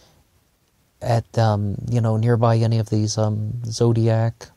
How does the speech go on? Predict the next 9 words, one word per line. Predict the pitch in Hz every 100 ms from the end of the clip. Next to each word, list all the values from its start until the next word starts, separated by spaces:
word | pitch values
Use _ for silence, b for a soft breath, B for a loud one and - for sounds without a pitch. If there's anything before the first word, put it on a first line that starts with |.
| _ _ _ _ _ 151 156 _ _ _ _ -
near, | 123 123
near, | 117 123 120 113 -
near | 120 117
the, | 110
any | 120 117
of | 113
the | 107
Zodiac | - 113 110 110 110
killings? | - 117 113 113